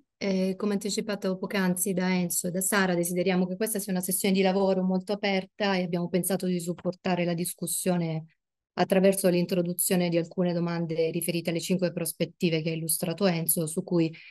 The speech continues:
è stata struttura-, è stato strutturato questo nostro primo appuntamento sulla sostenibilità. A questo proposito vi invito ad accedere alla chat, dove trovate i link per partecipare alla Instant Survey.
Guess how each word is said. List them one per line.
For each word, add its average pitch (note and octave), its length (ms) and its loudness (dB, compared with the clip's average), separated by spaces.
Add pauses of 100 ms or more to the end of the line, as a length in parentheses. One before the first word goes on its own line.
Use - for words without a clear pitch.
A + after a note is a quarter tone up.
(120)
è F#3 80 2
stata F#3 240 4
struttura-, F#3 640 2
è F#3+ 60 2
stato F#3+ 260 2
strutturato F#3+ 480 0
questo E3+ 240 -4
nostro E3+ 420 -2
primo E3 240 -2
appuntamento E3 640 -2
sulla D#3 200 -6
sostenibilità. D#3+ 920 -4 (880)
A G#3 60 4
questo C4+ 300 4
proposito F3+ 1040 4
vi G3 80 2
invito G#3 260 2
ad F3+ 60 4
accedere A3 400 0
alla F3 180 -2
chat, E3+ 260 -6 (1200)
dove F#3+ 260 4
trovate G3 380 2
i F#3 140 6
link G3 380 4
per F3 220 -4
partecipare F#3 580 -2
alla E3+ 100 -2
Instant E3 400 -4
Survey. D#3 640 -2